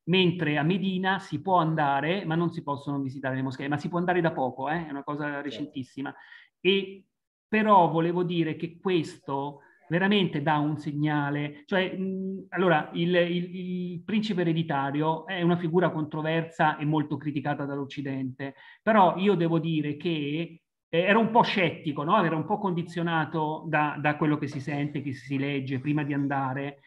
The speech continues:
Speaker 1: e dicevo, "Sì, di-, dicono no, è solo una facciata." Beh, no, devo dire che assolutamente non è solo una facciata, perché il paese sta veramente cambiando, sta veramente cambiando. E, e
Speaker 2: Stai
Speaker 1: quindi
Speaker 2: confermando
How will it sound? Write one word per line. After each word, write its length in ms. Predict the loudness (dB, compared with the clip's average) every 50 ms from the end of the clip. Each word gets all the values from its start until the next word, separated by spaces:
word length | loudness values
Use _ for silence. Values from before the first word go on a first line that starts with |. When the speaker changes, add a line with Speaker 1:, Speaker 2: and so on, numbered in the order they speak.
| _ _
Speaker 1:
e 100 | -2 -2
dicevo, 380 | 0 0 0 0 -2 -2 -2
"Sì, 260 | -2 -2 -2 -2 -2
di-, 220 | -2 -2 -4 -4 -6 -8
dicono 500 | -8 -8 -6 -6 -6 -2 -2 0 0 0
no, 200 | -2 -4 -6 -8
è 40 | -10
solo 220 | -2 2 2 4
una 140 | 4 2 2
facciata." 680 | 0 -2 -6 -8 -6 -4 -4 -4 -4 -4 -8 -12 -14 -16 _ -20 -20 -20 -20 -16 _
Beh, 260 | 2 2 2 4 2
no, 320 | 4 4 6 6 4 4
devo 260 | 4 4 4 4 4 2
dire 240 | 2 0 0 -2
che 220 | -2 -2 -4 -4 -4 -4
assolutamente 840 | -6 -6 -6 -4 -4 -2 -2 -2 -2 -2 -2 -2 -2 -2 -2 -2
non 180 | 0 2 2 2
è 140 | 2 0
solo 200 | -2 -4 -6 -6
una 140 | -6 -6 -6 -8
facciata, 440 | -12 -16 -14 -10 -10 -10 -8 -8
perché 160 | -10 -6 -6 -6
il 80 | -4
paese 340 | -2 -2 -2 -2 0 -2 -2
sta 220 | -4 -2 -2 -2
veramente 500 | 0 0 0 0 0 0 0 0 -2 -4
cambiando, 720 | -4 -2 0 0 0 -2 -6 -8 -8 -10 -10 -10 -12 -14 -18 _ _ _ _ -20 -20 _ _ _
sta 140 | _ -4 -2
veramente 440 | 0 0 2 2 2 2 2 2 0
cambiando. 500 | -2 -2 -4 -6 -8 -8 -10 -10 -12 -12 -14 -16 -20 _ _ _ _ _ _
E, 160 | 0 0 2
e 40 | 2
Speaker 2:
Stai 160 | 4 2 2
Speaker 1:
quindi 200 | 4 6 4 6
Speaker 2:
confermando 840 | 8 6 6 8 6 6 6 6 4 4 4 4 2 -2 -6 -10 -16